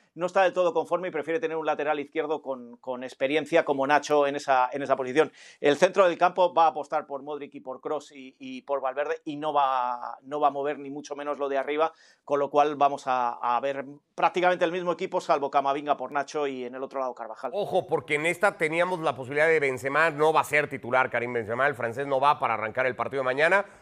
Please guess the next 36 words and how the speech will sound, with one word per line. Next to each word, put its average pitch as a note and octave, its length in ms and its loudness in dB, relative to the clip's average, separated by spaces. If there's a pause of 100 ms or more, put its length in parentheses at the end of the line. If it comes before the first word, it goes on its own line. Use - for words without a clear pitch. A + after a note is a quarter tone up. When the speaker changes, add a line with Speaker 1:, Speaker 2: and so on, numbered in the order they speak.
Speaker 2:
ya C#3 100 2
decías D3+ 280 0
tú, F3+ 140 -4
sería E3+ 300 2
solo F#3 380 0
en C#3+ 160 -4
caso F#3 360 0
de F#3+ 440 0 (260)
ser F#3+ 320 0
necesario, G3 680 2
por D3 160 -2
lo D3 240 2
que D3 140 -2
repetiría D3+ 600 0
muy F#3+ 140 2
probablemente F#3 540 2
Valverde G3 520 4
y D3+ 60 -8
Speaker 1:
Más C#3 80 -10
Speaker 2:
jugaría D3+ 260 6
Speaker 1:
que F3 40 8
nada F#3+ 180 6
por D#3 100 6
lo G3 60 8
Speaker 2:
Tchouaméni. E3 80 4
Speaker 1:
que D#3 60 8
les C3 160 4
viene. D3+ 300 4 (960)
Speaker 2:
Tchouaméni D#3 360 4
con F#3 180 2
Kroos F3+ 240 4
y G3+ 40 -2
con E3 160 2
Modric, A#2+ 360 0
¿no? G3 240 0 (2500)
Speaker 1:
Exacto. C3+ 520 4